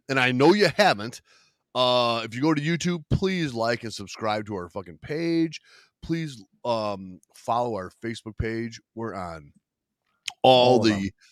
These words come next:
Speaker 1: uh, every podcast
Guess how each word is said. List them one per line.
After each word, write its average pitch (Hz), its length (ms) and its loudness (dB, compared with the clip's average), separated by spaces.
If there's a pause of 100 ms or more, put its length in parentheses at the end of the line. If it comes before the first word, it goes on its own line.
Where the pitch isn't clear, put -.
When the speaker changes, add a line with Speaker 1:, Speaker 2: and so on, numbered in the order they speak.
(320)
Speaker 1:
uh, 110 100 -8 (800)
every 214 720 0 (420)
podcast 123 960 -2